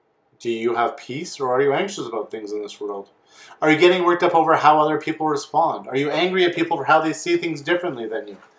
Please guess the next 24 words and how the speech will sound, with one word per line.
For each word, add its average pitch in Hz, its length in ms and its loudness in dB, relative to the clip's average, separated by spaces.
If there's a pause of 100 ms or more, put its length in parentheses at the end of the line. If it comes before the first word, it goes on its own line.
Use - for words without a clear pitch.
(160)
I'm - 200 -20
gonna 147 160 2
suggest, 143 680 6 (260)
then, 123 240 -6
that 127 240 -6 (200)
is 123 180 -8
not 139 240 4
the - 80 -6
truth 143 240 -4
of 117 80 -4
Christ, 135 380 2
but 127 120 -4
how 131 120 4
the 135 80 4
world 135 280 4
does 143 260 -2
things. - 480 -20 (1900)
Are 117 100 -6
you 110 160 -2
able 101 220 -4
to 135 60 4
love 143 260 4
your 147 120 0
enemy? 156 360 -4